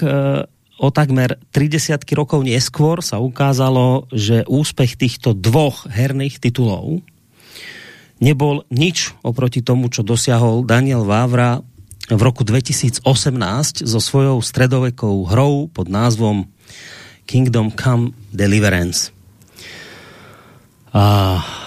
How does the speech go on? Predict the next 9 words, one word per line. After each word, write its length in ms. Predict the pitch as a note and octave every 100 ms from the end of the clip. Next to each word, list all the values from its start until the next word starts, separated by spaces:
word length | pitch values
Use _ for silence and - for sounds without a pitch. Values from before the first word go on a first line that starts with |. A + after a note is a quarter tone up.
| - F2+ F#2 F2+ F2 E2+ F2 - - - -
respektíve 1120 | - B2+ F#3 - D#3 - G2+ A2 C#3+ F#3 G#3+ -
s 100 | A2+
jej 160 | C3+ D3+
tohtoročným 640 | D#3+ D#3 - C#3+ - A#2
pokračovaním 800 | G#2+ C3 D3 C3+ C#3 B2+ A#2+ G#2
Kingdom 400 | - C#3+ A#2+ A2+
Come 240 | - B2 G#2
Deliverance 480 | G#2 A2 G2+ F#2+
dva. 320 | F2 G2+ G#2+